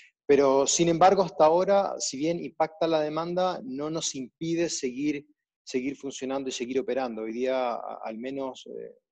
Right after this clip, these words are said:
en, en el Ecuador estamos con operación tremendamente deprimida. Nosotros volábamos casi cuarenta vuelos diarios en Ecuador y hoy día estamos operando entre uno y dos vuelos diarios. Entonces, claro, nos, nos dificulta cuándo pasamos a tres vuelos diarios,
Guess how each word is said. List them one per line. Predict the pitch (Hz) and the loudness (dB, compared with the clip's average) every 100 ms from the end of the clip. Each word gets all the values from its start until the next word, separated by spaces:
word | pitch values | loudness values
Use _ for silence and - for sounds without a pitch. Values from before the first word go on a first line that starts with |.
| _ | _
en, | 110 113 | -20 -20
en | 113 | -18
el | 113 | -14
Ecuador | 113 117 127 135 | -8 -4 -4 -4
estamos | - 127 117 | -6 -8 -8
con | 117 113 | -12 -12
operación | 110 113 - 131 | -10 -10 -8 -10
tremendamente | 117 117 127 127 123 127 131 | -8 -8 -6 -6 -8 -6 -4
deprimida. | 123 110 123 135 113 | -4 -4 -6 -4 -6
Nosotros | 113 - 110 110 | -8 -12 -14 -8
volábamos | 113 120 123 117 117 113 - _ _ - _ _ | -2 2 2 0 -6 -10 -14 _ _ -20 _ _
casi | 131 - 131 | -4 -4 2
cuarenta | 123 131 127 127 | 2 2 4 4
vuelos | 131 123 | 4 2
diarios | 107 135 135 120 | 2 4 4 2
en | 120 | -2
Ecuador | 117 120 135 135 | 2 4 4 4
y | |
hoy | 117 | 0
día | 123 | 0
estamos | 113 120 110 | -2 -4 -6
operando | 120 120 120 123 120 | -6 -2 -2 -2 -4
entre | 117 110 113 | -6 -6 -4
uno | 127 131 135 135 | -2 -2 -2 -4
y | 123 | -4
dos | 117 131 | -2 -2
vuelos | 120 113 | -2 -4
diarios. | - 120 101 98 - _ _ _ - - _ - | -4 -6 -6 -10 -18 _ _ _ -20 -20 _ -10
Entonces, | 104 131 127 123 - | -4 -2 2 0 2
claro, | 151 127 | 4 6
nos, | 127 127 - | 4 -2 -6
nos | 135 139 - | -4 -4 -4
dificulta | 131 143 - 170 170 185 - | -6 -4 0 2 6 4 6
cuándo | 151 165 165 | 6 6 6
pasamos | 151 - 151 139 | 2 4 2 2
a | 123 | 0
tres | 143 151 | 2 2
vuelos | 156 175 160 | 4 4 6
diarios, | 180 196 254 - | 6 6 4 -4